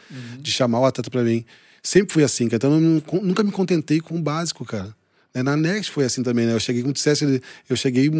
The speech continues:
Speaker 2: algumas coisas dizendo, faz-, tentando fazer diferente, brigando por aquilo. Porque, cara, se dá pra acrescentar alguma coisa, show. Se eu ver que não dá, e eu fui aprendendo também muita coisa com a Next,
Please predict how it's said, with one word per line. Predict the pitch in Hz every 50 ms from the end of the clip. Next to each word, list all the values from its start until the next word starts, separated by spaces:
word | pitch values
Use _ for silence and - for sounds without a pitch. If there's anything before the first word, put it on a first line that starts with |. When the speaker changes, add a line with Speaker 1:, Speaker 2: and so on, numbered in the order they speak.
| 165 160
Speaker 2:
algumas | 165 147 123 117 139 131
coisas | - 151 139 127 135 139
dizendo, | 135 135 135 131 143 156 135
faz-, | - 139 123
tentando | 123 131 139 139 120 151
fazer | 143 147 143
diferente, | 143 - - 143 123 123 143 -
brigando | 147 131 131 127 123 117 123 135 156 151
por | - - 139
aquilo. | 127 - - 131 139 139 131 - - - - - -
Porque, | _ - 156 151
cara, | - - 196 208 185
se | - -
dá | 147 143
pra | 156 180
acrescentar | 160 160 - 156 139 143
alguma | 135 131 127 113
coisa, | - - 147 170 175 151 127 101 101 - - _ _ _ _ _
show. | _ - - - 151 151 151 - - - - -
Se | - - 220
eu | 220
ver | 185 190
que | -
não | 180 170 165 160
dá, | 151 139 147 175
e | 196 165
eu | 131
fui | - 139
aprendendo | 123 - 131 127 120 120 135 147
também | 143 147 127 131 135
muita | 135 135 127 123
coisa | - 127 120 -
com | -
a | 123
Next, | 120 120 120 127 127 - - 120